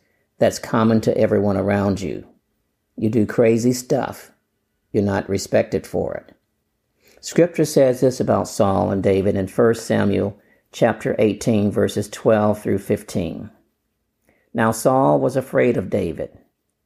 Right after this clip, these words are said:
because the Lord was with David, and the Lord had departed from Saul. And David behaved wisely in all his ways, and the Lord was with him, period.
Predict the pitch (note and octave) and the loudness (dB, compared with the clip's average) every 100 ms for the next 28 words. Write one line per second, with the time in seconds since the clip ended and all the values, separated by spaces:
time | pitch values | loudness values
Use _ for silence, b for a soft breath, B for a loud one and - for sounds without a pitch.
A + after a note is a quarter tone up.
0 | - C#3 B2+ A2 B2+ G#2+ A#2 B2+ G#2+ - | -10 -2 0 0 0 2 4 4 2 0
1 | - A#2+ F#2 - A2 G2 F#3+ A2+ _ _ | -6 -8 -8 -2 0 0 -2 -6 _ _
2 | _ _ _ _ _ A2+ G#2 G#2 A2+ A#2 | _ _ _ _ _ -2 0 2 4 2
3 | A#2+ A2 G#2 - C#3 B2+ G#2 - G2+ - | 0 -2 -2 -2 0 2 0 -4 -10 -4
4 | B2 A2 F2+ - - _ _ _ _ _ | -2 -2 -4 -10 -20 _ _ _ _ _
5 | _ _ _ _ - B2 C3+ E3 D3 C#3 | _ _ _ _ -2 2 4 4 2 0
6 | C3 B2 A2+ A2 A2 A#2 C3 A2+ - G#2+ | 0 2 2 0 0 2 2 0 -2 -2
7 | G2 G2 G2+ G#2 G#2 G#2 A2+ A2+ G2+ F#2 | -2 -2 0 0 0 -2 2 2 2 -2
8 | - - - _ _ - A2 G2+ F#2+ F#2+ | -10 -16 -20 _ _ -6 -4 0 0 2
9 | G2 F#2 G2 - A#2+ - G#2 - - - | 0 -2 -4 0 0 0 -8 -8 -12 -20
10 | _ _ _ - G#2+ G2 - - | _ _ _ -8 -4 -4 -6 -10